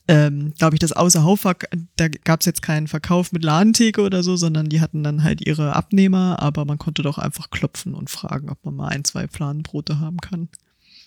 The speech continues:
Also meistens wurde ich gefragt, wie viel, hab ich gesagt, eins. <laughs> Ich bin keine Großfamilie, also eins. <laughs> Und das duftete auch, genau.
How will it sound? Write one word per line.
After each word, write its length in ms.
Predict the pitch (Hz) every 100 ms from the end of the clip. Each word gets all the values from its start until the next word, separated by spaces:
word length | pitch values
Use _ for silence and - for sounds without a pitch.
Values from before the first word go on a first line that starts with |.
| -
Also 160 | 175
meistens 240 | 175 185 190
wurde 80 | 190
ich 60 |
gefragt, 280 | - 185 -
wie 80 | 185
viel, 260 | - 214 233
hab 60 |
ich 60 | 180
gesagt, 440 | 170 160 175 -
eins. 400 | 143 151 185 262 - -
<laughs> 640 | - 240 - - - _ - - - - - - - - - - - - -
Ich 60 | 208
bin 160 | 214 185
keine 200 | 190 175
Großfamilie, 640 | 170 202 214 190 202 240 160 285 165
also 160 | 131
eins. 420 | 131 160 165 - - - _ -
<laughs> 1400 | - - - - 185 - 190 - - - _ _ - -
Und 140 | 160 180
das 100 | -
duftete 440 | 226 - 226 208
auch, 360 | 196 147 - - _ _ _
genau. 420 | - 185 143 147